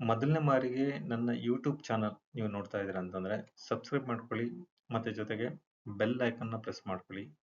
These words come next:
ಯಾಕೆ ಅಂತ ಹೇಳಿದ್ರೆ, ನನ್ನ ಪ್ರತಿ ವಿಡಿಯೋ, ನನ್ನ ಪ್ರತಿ ವಿಡಿಯೋ ಏನಿರುತ್ತೆ ಅಂತಂದ್ರೆ, ಉಳಿತಾಯದ ಬಗ್ಗೆ ಇರುತ್ತೆ, ಇನ್ವೆಸ್ಟ್ಮೆಂಟ್ ಬಗ್ಗೆ ಇರುತ್ತೆ, ಅಥವಾ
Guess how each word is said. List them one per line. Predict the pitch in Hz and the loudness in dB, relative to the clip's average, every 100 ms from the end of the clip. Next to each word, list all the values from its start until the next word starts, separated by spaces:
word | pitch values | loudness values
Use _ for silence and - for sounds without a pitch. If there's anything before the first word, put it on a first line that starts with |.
| _ _ _ _ | _ _ _ _
ಯಾಕೆ | 127 123 | -2 0
ಅಂತ | 131 120 | 0 2
ಹೇಳಿದ್ರೆ, | 123 123 139 196 - _ - _ _ _ _ | 2 4 2 -2 -8 _ -20 _ _ _ _
ನನ್ನ | 131 135 | 2 4
ಪ್ರತಿ | 127 - - 160 | 4 2 2 2
ವಿಡಿಯೋ, | 143 120 113 82 - _ _ _ _ _ _ _ _ | 4 4 4 2 -6 _ _ _ _ _ _ _ _
ನನ್ನ | 127 117 113 110 | -4 0 2 0
ಪ್ರತಿ | - 120 147 | 0 -2 2
ವಿಡಿಯೋ | 135 131 127 | 2 2 2
ಏನಿರುತ್ತೆ | 117 120 117 120 | 4 2 0 -4
ಅಂತಂದ್ರೆ, | 107 107 104 127 | -6 -4 -4 -4
ಉಳಿತಾಯದ | 123 117 120 131 131 | -2 -2 2 4 2
ಬಗ್ಗೆ | 110 101 98 | 0 -2 -4
ಇರುತ್ತೆ, | 90 - 104 101 | -6 -6 -6 -2
ಇನ್ವೆಸ್ಟ್ಮೆಂಟ್ | 107 117 117 110 98 | 0 0 -2 -4 -4
ಬಗ್ಗೆ | 98 92 | -4 -2
ಇರುತ್ತೆ, | 92 92 98 98 | -2 -2 -6 -6
ಅಥವಾ | - - 123 - _ _ | -6 -2 -2 -4 _ _